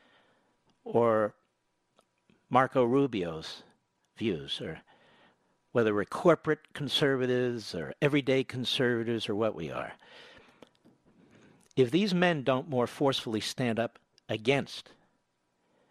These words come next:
the bloat, the centralization of government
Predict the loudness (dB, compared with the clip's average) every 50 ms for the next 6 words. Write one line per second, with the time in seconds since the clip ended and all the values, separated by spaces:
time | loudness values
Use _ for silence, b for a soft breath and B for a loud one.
0 | b b b b b b b b b b b b _ _ -2 -2 0 0 4 6
1 | 6 6 6 4 0 -8 -18 -14 -10 -6 -4 -4 -4 -4 -6 -6 -6 -6 -6 -4
2 | 0 0 2 2 2 0 -2 -4 -6 -6 -6 -8 -12 _ _ _ _ b b b
3 | b b b b b b b b b b _ -2 -2 2 2 2 2 2 0 -4
4 | -8 -14 -18